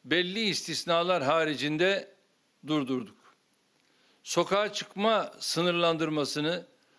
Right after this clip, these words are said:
altmış beş yaş üstünün yanı sıra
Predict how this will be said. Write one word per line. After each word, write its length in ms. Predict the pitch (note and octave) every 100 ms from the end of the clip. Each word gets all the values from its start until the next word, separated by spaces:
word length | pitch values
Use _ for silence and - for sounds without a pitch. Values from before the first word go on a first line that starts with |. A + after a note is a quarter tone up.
| _ -
altmış 460 | D3+ - F3+ - G3+
beş 320 | A3 - -
yaş 340 | E3+ F#3 -
üstünün 720 | - D3 - D#3+ F3 F3+ B2+ B2
yanı 260 | C#3 F3
sıra 520 | E3+ - D3 E3+ -